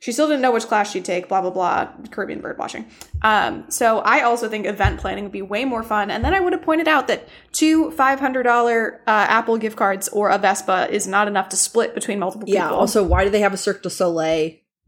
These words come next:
Speaker 2: like, troupe on this trip? There's a lot of very weird events. Um,
Speaker 1: Yeah. Um, Hannah says that she is not into guys who, quote, "look like they row crew."
Speaker 2: I saw that. I was like, "What?"
Speaker 1: And is that, I mean, I guess it's, like, the more clean-cut version of lacrosse bros.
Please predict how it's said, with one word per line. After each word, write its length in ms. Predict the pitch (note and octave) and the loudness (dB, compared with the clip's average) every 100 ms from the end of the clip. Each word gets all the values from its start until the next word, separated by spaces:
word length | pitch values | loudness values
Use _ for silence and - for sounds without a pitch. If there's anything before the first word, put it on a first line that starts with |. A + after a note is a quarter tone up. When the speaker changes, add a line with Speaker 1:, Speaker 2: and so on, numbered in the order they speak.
| - - | -20 -8
Speaker 2:
like, 300 | E3 D#3 - | -4 -4 -6
troupe 400 | - - D3+ - - | -6 -4 -4 -6 -6
on 200 | E3 D#3+ | -6 -6
this 260 | D#3+ - | -8 -10
trip? 320 | - - - - _ _ _ - - - | -8 -4 -4 -8 _ _ _ -20 -20 -6
There's 140 | C4 C4 | -2 2
a 60 | |
lot 180 | A3+ F#3 | 4 2
of 80 | F3 | 2
very 220 | E3 E3 | 0 0
weird 240 | D#3+ D#3 | 0 -2
events. 560 | C#3 C#3+ D3 - - - _ _ _ - | -4 -6 -8 -8 -10 -14 _ _ _ -8
Um, 440 | F3+ E3+ D3+ F#3 - _ _ _ _ | -4 -4 -6 -14 -18 _ _ _ _
Speaker 1:
Yeah. 540 | A3+ A3+ A3 G#3 G#3+ - _ _ - | 0 2 2 0 -4 -16 _ _ -4
Um, 500 | A#3 B3 A#3+ A3+ G3 - _ - - | 2 4 4 2 -6 -12 _ -12 -10
Hannah 300 | - C4 D4+ F4 | -6 0 2 2
says 180 | F#4 E4+ | 0 0
that 100 | D#4+ | 0
she 160 | C#4+ | 0
is 120 | C4 | 0
not 220 | A#3 B3 B3 | 2 0 0
into 160 | B3 | -2
guys 360 | A3 G#3 A3 A3+ | 0 0 0 -2
who, 80 | A3+ | -4
quote, 260 | - A3 | -2 -2
"look 320 | G3+ G3+ A3+ A#3 | -4 -6 -4 -2
like 160 | A3+ | -2
they 160 | A3 G#3 | -2 -4
row 260 | G3 G3 | -2 -2
crew." 300 | F#3+ - G3+ | -2 -4 0
Speaker 2:
I 60 | D4+ | 2
saw 260 | G#4 E4 D#4+ | 4 4 4
that. 260 | B3 - | 4 2
I 60 | B3 | 0
was 120 | A#3+ | 0
like, 160 | B3 G3+ | 0 2
"What?" 140 | G#3 | 4
Speaker 1:
And 340 | A3+ A3+ A3+ - - - - - - - - - _ _ - | 4 2 -2 -6 -10 -14 -12 -12 -14 -20 -20 -20 _ _ -2
is 180 | A#3 A#3+ | -2 2
that, 260 | B3 A#3+ | 2 2
I 60 | B3+ | 2
mean, 100 | C#4 | 0
I 60 | C4+ | 2
guess 220 | C4+ D4 | 0 0
it's, 100 | E4 | -2
like, 160 | E4+ | 0
the 60 | E4 | 0
more 240 | B3 A3 | 0 -2
clean-cut 520 | A3+ B3+ C4 B3 A#3+ - | -2 -2 -2 2 0 2
version 440 | G#3 G#3+ A3+ A3 | -2 -2 -2 0
of 200 | - G3+ | 0 0
lacrosse 520 | F#3+ F#3+ F#3+ F#3+ - | -4 -2 2 2 0
bros. 560 | - D4 D#4+ F4+ - | 0 2 4 2 -4